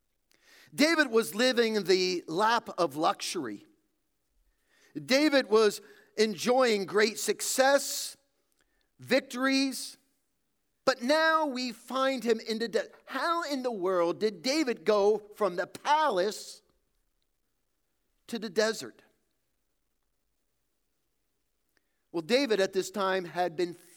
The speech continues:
forced to evacuate Jerusalem.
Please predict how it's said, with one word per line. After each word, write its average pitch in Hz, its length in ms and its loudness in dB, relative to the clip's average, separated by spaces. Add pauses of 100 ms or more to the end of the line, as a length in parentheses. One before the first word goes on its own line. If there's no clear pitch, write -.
(160)
forced 185 720 -4 (760)
to 190 180 -8
evacuate 180 1080 -2 (680)
Jerusalem. 147 560 -6